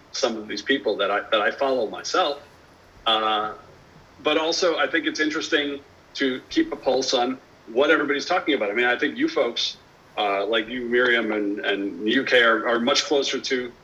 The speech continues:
uh, the policy side of the house, which I am not, right? I'm very much on the technology side. I talk to my customers all the time. And of course, you know, G D P R was a big move for us, right? I had, like, two teams devoted to G D P R for, like, a year, to make that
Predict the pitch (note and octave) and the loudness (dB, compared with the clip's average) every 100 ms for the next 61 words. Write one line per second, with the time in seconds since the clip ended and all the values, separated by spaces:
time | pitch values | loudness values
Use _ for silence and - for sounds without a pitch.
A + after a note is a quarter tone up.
0 | - - - G#2 G#2+ D3 D#3+ D3 A#2+ - | -20 -12 -6 -4 -2 -2 -2 -2 -2 -2
1 | F#2 - E2+ G#2 A2 C3+ C3+ C#3+ D#3 - | -4 -4 -2 -2 0 2 2 2 2 0
2 | - F#2+ G#2+ A2 A#2 A#2 A#2 G#2+ G#2 A2 | 0 -2 0 2 2 2 0 -2 -2 -4
3 | B2 A#2 A2+ A2 - A2 G#2 F#2+ A#2+ - | 0 0 0 -2 -2 0 -2 -2 -6 -6
4 | G#2 - D3 - D3+ B2 A2+ G#2+ A2+ A2 | -10 -2 -2 0 -2 0 0 0 -2 0
5 | C3 D3+ G3 F#3 - - - - - D3 | 0 0 2 2 0 -6 -20 -20 -2 2
6 | C3+ A#2+ E3 D3 C#3 D3+ C#3+ B2 A2 G#2 | 2 4 2 2 2 2 2 -2 -6 0
7 | C3+ B2 C#3+ C#3+ - A2+ G2 - G2+ G#2 | 0 0 -2 -2 -4 -6 -6 -6 -2 0
8 | A#2+ B2 A#2+ - - G#3 - F#3+ C3+ C3+ | 2 0 0 -4 -4 -6 0 0 0 -2
9 | C3 B2+ A#2+ A2+ B2 A2+ A#2+ A#2+ A#2 A2 | -2 -2 -6 -4 -6 0 0 0 0 0
10 | G#2+ A2 G2+ A#2+ A#2 - - - _ _ | 0 0 0 2 2 0 -8 -20 _ _
11 | _ - A#2 A2 A#2+ A#2+ - A#2 A2 | _ -4 0 2 2 0 2 2 2